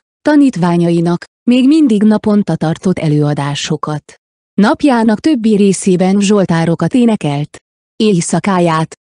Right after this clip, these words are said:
azt a rövid időt leszámítva, amelyet alvásnak szentelt, elragadtatásban és hálaimában töltötte. Amint fölébredt, dolgozott, mint máskor. Nem mulasztotta el,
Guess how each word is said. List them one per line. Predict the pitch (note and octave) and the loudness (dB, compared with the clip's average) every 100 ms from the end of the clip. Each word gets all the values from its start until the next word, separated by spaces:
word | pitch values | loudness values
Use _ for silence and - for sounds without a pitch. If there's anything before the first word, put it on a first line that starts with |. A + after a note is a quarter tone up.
| - | -6
azt | A#3 B3 A3 | -4 -2 -2
a | |
rövid | G#3 G#3+ F3+ | 0 2 0
időt | D#3 D#3 D#3 D3+ | -2 -2 -2 -2
leszámítva, | F#3 F#3+ A#3+ A3 G#3+ G3+ F3 F#3+ G3 - - | -2 -2 -2 0 0 0 -2 -2 -2 -8 -4
amelyet | G#3+ G#3 G3+ F#3+ | 0 2 2 0
alvásnak | - F3+ F3 D3+ D3 E3 D3 | -2 -2 -2 -2 -2 -4 -4
szentelt, | - G#3+ F#3+ F3 E3 E3+ - - - | -4 -2 -2 -2 -2 -4 -8 -18 -6
elragadtatásban | B3 A#3 A#3+ G#3+ - G3+ F#3+ F3+ E3 F3+ F3+ | -2 0 0 -2 -2 -2 0 0 0 0 2
és | F3 - | 0 -2
hálaimában | G#3 F3 F#3 F3+ D#3+ D#3+ E3+ E3 | -2 0 0 0 0 -2 -2 -2
töltötte. | D3+ C#3+ - D3 - D3+ D#3 _ _ _ - | -2 -4 -4 -6 -4 -4 -6 _ _ _ -2
Amint | A#3 A3+ G#3 | 0 2 0
fölébredt, | - A#3 G#3 F3+ F#3 - - _ - | 0 2 2 2 -2 -4 -16 _ -4
dolgozott, | F3+ C#4 A#3+ A3 G3+ A#3 - - _ | 0 2 2 0 0 -2 -6 -20 _
mint | C#4+ D4 - | 0 0 2
máskor. | A3 A#3 - D3 D3+ D#3+ _ _ _ | 0 0 -4 -4 -4 -6 _ _ _
Nem | - D4+ E4 | 0 2 4
mulasztotta | C#4+ C#4 B3+ - G3 - F#3+ | 4 2 0 -2 -2 0 0
el, | G3 G#3 | 2 0